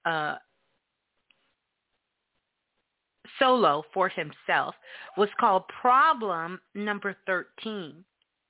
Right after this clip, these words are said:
Mathematics of Life. And many of you got a chance to have that book by Brother Balah where he talks about thirteen and just that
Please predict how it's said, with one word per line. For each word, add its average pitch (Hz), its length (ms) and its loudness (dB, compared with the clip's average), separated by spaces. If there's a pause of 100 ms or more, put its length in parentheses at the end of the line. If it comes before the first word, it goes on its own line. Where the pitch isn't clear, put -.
(320)
Mathematics 196 1080 0 (160)
of 170 140 -6
Life. 180 380 0 (1900)
And 185 180 0
many 208 280 4
of 180 100 -2
you 180 280 0
got 180 200 2
a 170 180 -6
chance 170 300 -2 (160)
to 156 300 0 (400)
have 202 340 4
that 170 240 0
book - 240 -6
by 160 160 4
Brother 160 260 -4
Balah 156 440 0 (320)
where 170 100 0
he 180 260 -2 (120)
talks 175 260 0
about 175 300 -2 (100)
thirteen 160 640 -6
and 156 240 -6
just 170 240 -8
that - 220 4